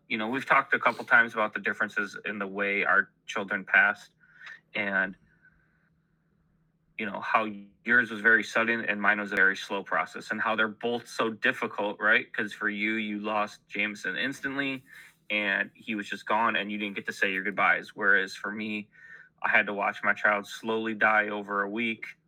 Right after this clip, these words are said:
And then, but I got to say my proper goodbyes, or at least in my opinion, uh, you know, I got to hold him as he passed. So what a difference. And, you know,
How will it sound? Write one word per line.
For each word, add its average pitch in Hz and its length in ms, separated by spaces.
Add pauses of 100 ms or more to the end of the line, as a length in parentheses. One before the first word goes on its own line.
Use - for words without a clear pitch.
(640)
And 104 180
then, 101 360 (140)
but 120 320 (400)
I 110 140
got 117 180
to 110 60
say 107 580
my 110 200
proper 101 400
goodbyes, 101 500
or 98 80
at - 60
least 104 220
in 95 80
my 101 180
opinion, 101 540 (480)
uh, - 160 (120)
you 107 140
know, 92 180
I 101 120
got 107 160
to 110 60
hold 107 400
him 104 200
as 98 300
he - 100
passed. - 380 (400)
So 104 460 (680)
what 117 320
a 135 60
difference. 110 720 (180)
And, 101 400 (880)
you 113 100
know, - 260